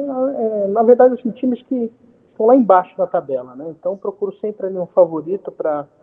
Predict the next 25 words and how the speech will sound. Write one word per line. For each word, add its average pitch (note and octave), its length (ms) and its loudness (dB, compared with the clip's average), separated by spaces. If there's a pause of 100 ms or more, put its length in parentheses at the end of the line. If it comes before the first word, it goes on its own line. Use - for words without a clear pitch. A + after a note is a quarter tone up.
(360)
enfrentar D3 720 -2
esses, C#3 340 -12 (540)
esses C3+ 240 -16 (140)
times, F#3+ 320 -6
eu D3+ 80 2
procuro D3+ 400 0
buscar D3 340 0
um D#3+ 140 4
S C#3+ 260 0
G C#3 160 -4
mais C#3+ 300 0
seguro, F3+ 680 2 (460)
eu D3 100 2
procuro E3 480 0
buscar D3+ 440 0
também C#3+ 360 -6
um D#3 140 -2
atacante, D3+ 840 -4 (440)
né, D3 180 2
que C3+ 400 -8 (220)
jogue D#3 400 4
ali C#3 180 -6
contra D3+ 420 -8
um D3+ 140 -8
desses C3+ 260 -16